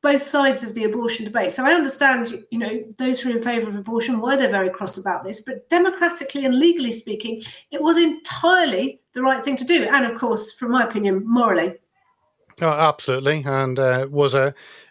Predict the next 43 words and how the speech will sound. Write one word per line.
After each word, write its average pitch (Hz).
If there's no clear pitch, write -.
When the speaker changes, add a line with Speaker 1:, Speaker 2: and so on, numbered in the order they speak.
Speaker 2:
exciting, 156
uh, 165
exciting 147
day. 139
And 147
yeah, 196
should, 180
should -
you 202
have 170
the 156
democratic 165
right 151
to -
take 151
someone's 156
life? 147
No, 226
I, 135
I 131
think 143
there 143
are 131
values, 135
but 135
it 151
shows 180
where 151
we 143
have 135
gone 143
as 120
a 123
society 127
when 143
it 160
is 156
a 151
human 185
right 139
that 143
you 139
take -